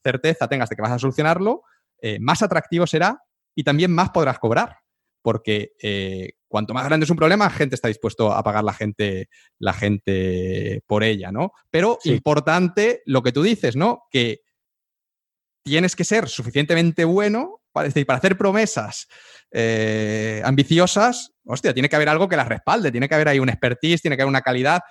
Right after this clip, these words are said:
Speaker 1: tiene que haber un tal, que es lo que, eh, mucha gente no, no, no tiene. Se lanza a hacer una promesa loca, eh, muy bien, jaja, porque sé que con esto van a comprar, pero luego no cumple esa promesa y esto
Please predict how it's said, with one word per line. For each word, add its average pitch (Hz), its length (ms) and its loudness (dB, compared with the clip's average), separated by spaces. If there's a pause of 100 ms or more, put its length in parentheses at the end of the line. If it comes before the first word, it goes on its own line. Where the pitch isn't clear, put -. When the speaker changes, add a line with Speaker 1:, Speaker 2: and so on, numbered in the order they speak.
(180)
Speaker 1:
tiene 123 120 -2
que 135 60 -2
haber 131 80 0
un 131 80 -2
tal, 180 240 0
que 131 120 2
es - 260 -6 (180)
lo 127 280 0
que, 165 260 0 (180)
eh, 101 600 -4
mucha 127 240 -2
gente 151 500 0 (180)
no, 127 520 2
no, 127 540 0
no 160 180 0
tiene. 127 280 0
Se - 100 -4
lanza 131 360 0
a - 20 4
hacer 139 200 0
una 139 140 2
promesa 151 340 0
loca, 196 400 0 (320)
eh, 117 200 0
muy 127 140 2
bien, 170 220 2
jaja, 180 260 0
porque 135 180 -2
sé 131 80 -4
que 127 40 -2
con 127 100 4
esto 135 140 -2
van 127 100 2
a 127 40 -2
comprar, 143 320 0
pero 131 140 2
luego 139 320 4
no 123 180 0
cumple 127 300 -2
esa 104 140 -6
promesa 120 280 -4
y 113 40 -2
esto - 280 -6